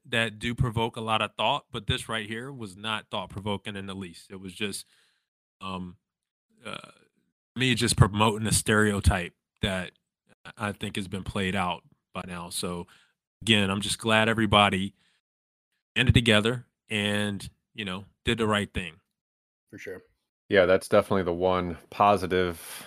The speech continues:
Speaker 3: um, if you can say that, in this whole thing is, you know, the community did come together, you know, turned on this guy pretty much, and yeah, so that was at least
Speaker 1: And,
Speaker 3: one
Speaker 1: and
Speaker 3: good
Speaker 1: the
Speaker 3: thing.
Speaker 1: ultimate, the, the ultimate thing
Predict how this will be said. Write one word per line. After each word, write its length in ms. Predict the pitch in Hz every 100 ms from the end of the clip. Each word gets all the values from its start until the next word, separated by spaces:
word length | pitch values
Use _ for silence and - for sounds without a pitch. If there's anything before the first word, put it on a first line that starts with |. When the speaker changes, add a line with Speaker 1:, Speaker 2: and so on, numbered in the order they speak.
| - -
Speaker 3:
um, 200 | 80 82
if 120 | 82 -
you 80 |
can 180 | 85 85
say 240 | - 90 85
that, 320 | 82 80 - _
in 60 | 85
this 160 | 85
whole 200 | - 87
thing 300 | - 92 85
is, 360 | 80 78 - - -
you 120 | 82
know, 160 | 78
the 120 | 78 87
community 460 | - 95 92 85
did 460 | 78 95 95 87 82 _ - - _ _ _ _ _ -
come 220 | 131 117
together, 500 | 107 107 104 101 98 - - - _
you 120 | 98
know, 280 | 92 85 85 - _ _ _ -
turned 280 | 107 98
on 120 | 90 87
this 160 | 85
guy 200 | - 82
pretty 220 | 82 87
much, 340 | 85 82 82 -
and 240 | 78 78 - _ _ _ _
yeah, 160 | - -
so 360 | - - 82 80 _ _ _
that 100 | 90
was 160 | 82 - _
at 60 | -
least 180 | 90 -
Speaker 1:
And, 80 | 90
Speaker 3:
one 100 | 92
Speaker 1:
and 140 | 165 165
Speaker 3:
good 20 |
Speaker 1:
the 60 | 160
Speaker 3:
thing. 100 | 185
Speaker 1:
ultimate, 380 | 190 185 160 135
the, 140 | 143 - _ _ _
the 80 | 139
ultimate 440 | 160 160 165 131 -
thing 400 | 135 127 120